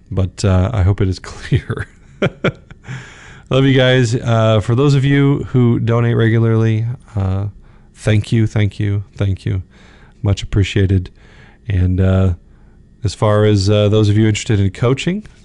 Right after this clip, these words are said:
feel free to email me, Austin at new age christianity dot org. Um, or by the time this episode airs,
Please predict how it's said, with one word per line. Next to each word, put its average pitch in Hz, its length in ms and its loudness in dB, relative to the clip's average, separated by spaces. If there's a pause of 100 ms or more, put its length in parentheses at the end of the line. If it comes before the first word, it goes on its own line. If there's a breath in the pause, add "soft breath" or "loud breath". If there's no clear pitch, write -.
feel 110 160 0
free 104 200 -2
to 104 180 -4
email 113 260 0
me, 113 140 0
Austin 107 580 -2 (380 loud breath)
at 107 100 -4
new 101 160 0
age 92 180 0
christianity 95 560 0
dot 90 200 0
org. 131 400 0 (480 loud breath)
Um, 95 380 -2
or 107 380 2
by 101 160 0
the 98 120 0
time 139 260 0
this 170 180 0
episode 98 360 0
airs, 95 400 0